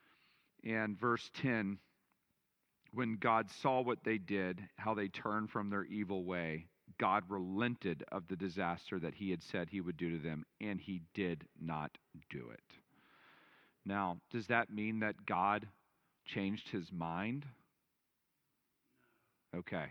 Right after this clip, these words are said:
here, here's something you need to understand about how the Bible describes God. Uh, Numbers says, the book of Numbers says that God is not like a man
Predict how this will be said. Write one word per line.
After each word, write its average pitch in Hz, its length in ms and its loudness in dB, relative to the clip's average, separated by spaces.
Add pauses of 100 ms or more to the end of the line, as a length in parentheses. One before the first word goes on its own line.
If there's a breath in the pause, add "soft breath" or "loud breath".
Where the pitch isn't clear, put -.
(360)
here, - 240 -2
here's 143 340 0
something 127 360 -2
you 101 120 0
need 110 160 0
to 120 60 0
understand 90 760 -2 (920 soft breath)
about 90 400 0 (340)
how 113 440 0
the 113 100 0
Bible 98 380 0
describes 85 640 -4
God. 76 280 -10 (880 soft breath)
Uh, 98 200 2
Numbers 127 480 4 (240)
says, 85 400 -2 (320)
the 92 80 -12
book 110 120 -2
of 110 60 -2
Numbers 95 400 0
says 90 180 0
that 82 180 -6
God 110 260 4
is 113 140 -2
not 107 260 2
like 107 240 0
a 107 60 0
man 85 420 -2